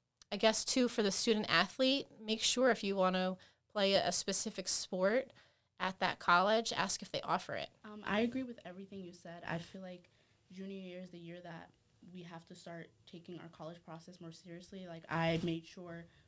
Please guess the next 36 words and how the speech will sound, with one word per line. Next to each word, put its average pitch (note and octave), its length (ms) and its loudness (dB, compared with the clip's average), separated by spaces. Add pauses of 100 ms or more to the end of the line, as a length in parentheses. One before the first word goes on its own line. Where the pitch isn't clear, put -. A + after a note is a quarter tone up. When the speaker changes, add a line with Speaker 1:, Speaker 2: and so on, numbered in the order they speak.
Speaker 2:
for F#3+ 80 -10
me, E3+ 180 -8
I E3 120 0
had F3 200 0
my D#3 200 0
Naviance D#3+ 540 -6
account E3+ 440 -14
created. E3+ 500 -12
I E3 120 2
even F3 200 2
had E3+ 180 -10
my D3 120 -14
Common F3 400 -14
App. E3 240 2 (340)
I F3+ 100 4
even G3+ 160 6
had F#3 160 4
some F#3 120 -4
colleges E3 600 -2
that E3 140 -12
I D#3+ 120 2
wanted D#3+ 320 0
to - 120 -18
go D#3 420 -10 (380)
to C4 300 2 (560)
on A#3+ 200 -8
there B3+ 200 -6
already. B3 460 4
And G3 420 6 (1040)
like G3 200 -10
you A3 60 -14
said G3+ 180 -12
with F#3+ 120 -14
the F#3+ 80 -12
visits, F3+ 400 -12
like, E3+ 140 -12